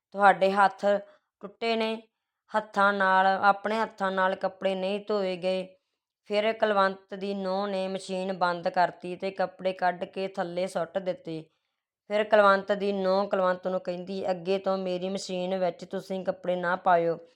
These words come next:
ਕੁਲਵੰਤ ਉਦਾਸ ਹੋ ਜਾਂਦੀ ਹੈ ਤੇ ਸੋਚਦੀ ਹੈ, ਉਸ ਦਾ ਬੇਟਾ ਆਪਣੀ ਪਤਨੀ ਦੇ ਕੁਝ ਨਹੀਂ ਕਹਿ-, ਪਤਨੀ ਨੂੰ ਕੁਝ ਨਹੀਂ ਕਹਿੰਦਾ ਤੇ ਉਸ ਦੇ ਸਾਹਮਣੇ ਹੀ ਸਾਡੀ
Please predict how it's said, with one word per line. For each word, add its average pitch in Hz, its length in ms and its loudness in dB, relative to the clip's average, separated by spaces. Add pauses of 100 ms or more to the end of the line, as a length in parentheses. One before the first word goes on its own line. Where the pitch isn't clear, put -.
(320)
ਕੁਲਵੰਤ 190 400 2
ਉਦਾਸ 185 480 6
ਹੋ 190 200 -2
ਜਾਂਦੀ 170 460 -4
ਹੈ 165 180 -2 (500)
ਤੇ 214 140 0
ਸੋਚਦੀ 208 560 -2
ਹੈ, 202 220 4 (440)
ਉਸ 208 180 2
ਦਾ 220 160 10
ਬੇਟਾ 196 380 4
ਆਪਣੀ 202 340 0
ਪਤਨੀ 196 420 -4
ਦੇ 190 380 -2 (260)
ਕੁਝ 202 280 6
ਨਹੀਂ 214 1000 -4
ਕਹਿ-, 202 220 -4 (120)
ਪਤਨੀ 202 300 -6
ਨੂੰ 202 160 -2
ਕੁਝ 196 260 0
ਨਹੀਂ 196 240 -4
ਕਹਿੰਦਾ 185 480 -2 (380)
ਤੇ 208 100 0
ਉਸ 202 160 6
ਦੇ 208 180 -2
ਸਾਹਮਣੇ 202 380 0
ਹੀ 202 140 -2
ਸਾਡੀ 190 640 -2